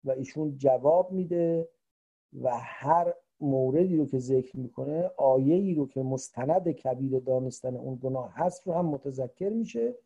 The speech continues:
که خیلی طولانی، حالا من نمی‌خوام بهش بپردازم. و بعد اون فرد وقتی بیرون میاد خیلی با شگفتی و تعجب میگه که هلاک بشه کسی که بگه علم غیر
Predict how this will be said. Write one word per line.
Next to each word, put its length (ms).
که 100
خیلی 240
طولانی، 520
حالا 200
من 160
نمی‌خوام 360
بهش 140
بپردازم. 1000
و 160
بعد 420
اون 140
فرد 360
وقتی 240
بیرون 320
میاد 500
خیلی 360
با 360
شگفتی 460
و 60
تعجب 500
میگه 280
که 340
هلاک 400
بشه 220
کسی 300
که 120
بگه 280
علم 380
غیر 400